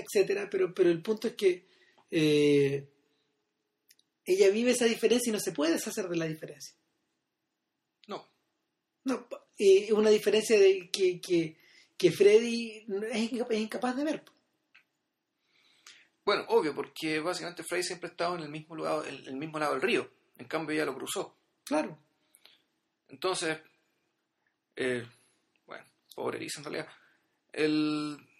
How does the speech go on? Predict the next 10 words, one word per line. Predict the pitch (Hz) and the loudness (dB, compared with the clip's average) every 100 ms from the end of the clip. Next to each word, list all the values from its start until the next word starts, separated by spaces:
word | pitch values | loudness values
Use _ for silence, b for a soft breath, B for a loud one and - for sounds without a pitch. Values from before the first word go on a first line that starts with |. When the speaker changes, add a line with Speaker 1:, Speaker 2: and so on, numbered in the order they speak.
| b _ _ - | b _ _ -10
Speaker 2:
no | 185 | -4
sé, | 185 151 | 0 0
eh, | 120 165 - _ _ - | 0 -6 -12 _ _ -6
volviéndole | 160 160 208 220 202 | -4 -2 0 0 2
a, | 160 160 151 170 | 0 0 -2 -4
volviendo | 160 180 208 | -4 -4 -2
a | 214 | 0
la | |
idea, | 190 214 220 | 2 2 2
el | 160 151 151 151 | -2 -4 -8 -16